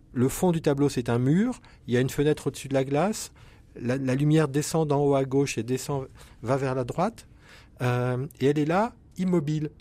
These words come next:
face à son miroir, qui est en face d'elle, là-bas au loin. Que voit-on ? Elle a les deux mains qui tiennent deux rubans, euh, autour de son cou. Elle est en train de nouer un collier. Mais en fait,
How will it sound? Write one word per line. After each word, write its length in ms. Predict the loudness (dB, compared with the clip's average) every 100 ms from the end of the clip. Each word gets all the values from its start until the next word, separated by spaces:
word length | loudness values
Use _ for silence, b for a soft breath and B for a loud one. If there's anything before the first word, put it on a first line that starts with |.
| -20 -20
face 380 | -6 -6 -4 -6
à 40 |
son 280 | -6 -6 -2
miroir, 560 | -2 -2 -2 -4 -8 b b b -12
qui 80 |
est 120 | -8 -8
en 40 |
face 260 | -6 -8 -4
d'elle, 220 | -4 -2
là-bas 240 | -2 0
au 60 | 0
loin. 260 | 0 -4 -6 B B B B -20 -20 -6
Que 80 | -2
voit-on ? 440 | 2 2 0 -4 -4 b b b
Elle 120 | 0
a 60 | 2
les 100 | 2
deux 160 | 2 2
mains 280 | 2 0 -4 -14
qui 120 | -14
tiennent 460 | -8 2 2 2 2
deux 140 | 2
rubans, 500 | 2 -2 -2 -2 -6 -8
euh, 140 | -6 -4
autour 280 | -4 -4
de 80 | -6
son 200 | -4 -8
cou. 240 | -2 0 0
Elle 80 |
est 20 | 0
en 200 | -4 -8
train 180 | -4
de 120 | -2 -2
nouer 500 | 0 4 6 4 2
un 100 | -8
collier. 500 | -6 -4 -4 -4 -4 -10 -20 -10
Mais 80 | -4
en 120 | -4
fait, 320 | -2 -2 -2